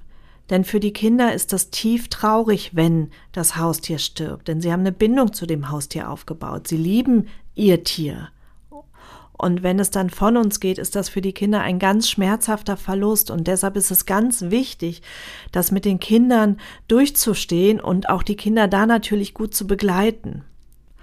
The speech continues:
Für Kinder ist es auch von ganz, ganz großer Bedeutung, dass sie sich vom Haustier verabschieden können. Hier sollten wir Eltern sehr, sehr achtsam sein, denn sollte das Tier zum Beispiel beim Tierarzt eingeschläfert werden, dass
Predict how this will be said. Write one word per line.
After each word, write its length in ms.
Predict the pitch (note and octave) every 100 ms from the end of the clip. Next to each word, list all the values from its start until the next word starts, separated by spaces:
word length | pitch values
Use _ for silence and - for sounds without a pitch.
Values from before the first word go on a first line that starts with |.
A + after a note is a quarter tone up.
| - -
Für 120 | F#3
Kinder 320 | - G#3+ A#3+
ist 100 | E3+
es 140 | F3+ -
auch 180 | F3
von 160 | - F#3
ganz, 280 | F3 G3 G#3+
ganz 200 | G3 F#3
großer 400 | - G#3 A3 F#3+
Bedeutung, 500 | E3+ E3+ F3 F#3+ F#3
dass 160 | F3
sie 80 | -
sich 200 | F3+ F3+
vom 200 | F3 D#3+
Haustier 360 | D#3+ F3+ - F3
verabschieden 640 | - - E3+ - E3 D3
können. 400 | C#3+ - - D3+ - - - - - - - - -
Hier 180 | - F#3
sollten 320 | F3+ F#3+ G#3
wir 100 | G3
Eltern 380 | - F#3 F3+ F#3
sehr, 320 | E3+ F#3+ G#3 G#3+
sehr 240 | F#3+ -
achtsam 500 | E3+ - - F3 D3
sein, 360 | C#3+ C#3 C#3+ D3+
denn 160 | D#3+
sollte 420 | D#3+ E3+ F3+ G3
das 220 | F3 E3+ -
Tier 260 | - G3+
zum 160 | G3 F3
Beispiel 420 | F3+ F3+ - F#3
beim 280 | E3+ E3 E3
Tierarzt 440 | - B2 - -
eingeschläfert 840 | E3 G#3+ A#3 - E3 D3+ D#3+ D#3+ -
werden, 400 | D3 C#3 C#3+ C#3+
dass 220 | D#3 -